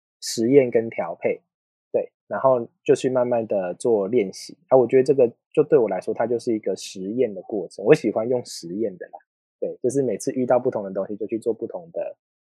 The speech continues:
思考、探讨，然后，哦，原来是这个样子，然后我看见了之后，我下一次我就可以避免它，这样子。嗯，这就是日常修炼的部分啦。接下来呢，就是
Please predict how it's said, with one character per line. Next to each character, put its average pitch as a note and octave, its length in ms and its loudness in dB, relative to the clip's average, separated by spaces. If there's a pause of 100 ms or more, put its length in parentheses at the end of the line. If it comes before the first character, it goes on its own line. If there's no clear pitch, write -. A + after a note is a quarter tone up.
思 A#2 320 -4
考、 - 240 -8 (100)
探 A2 220 -2
讨， - 240 -10 (400)
然 F#2+ 120 -6
后， A2 380 0
哦， C3 460 -4
原 A2+ 100 0
来 A2 100 -2
是 A#2+ 120 -8
这 A#2+ 160 -6
个 G2+ 100 -6
样 G#2 240 -6
子， F#2 100 -16
然 A2+ 120 0
后 C3 40 6
我 A2+ 80 4
看 A#2+ 280 -2
见 A#2+ 180 0
了 G2+ 100 -6
之 G#2 160 -8
后， A#2 120 0
我 F2+ 160 -2
下 A2 240 -4
一 G2 40 -6
次 - 220 -8
我 E2 80 -14
就 A2 140 -12
可 - 120 -14
以 F2 160 -10
避 G#2+ 120 -12
免 - 280 -16 (140)
它， - 80 -20 (520)
这 - 60 -12
样 - 80 -14 (100)
子。 - 120 -20 (460)
嗯， G2+ 120 -12 (260)
这 C#3 60 0
就 C#3 100 0
是 D3+ 140 2
日 F#3 220 2
常 B2+ 200 -2
修 E3 280 0
炼 F3 160 0
的 C3+ 80 -4
部 C#3+ 220 -2
分 C#3 340 0
啦。 B2+ 580 2 (580)
接 F3+ 120 4
下 F#3+ 160 6
来 A#2 160 6
呢， A#2+ 260 2
就 D3+ 160 -4
是 B2 720 2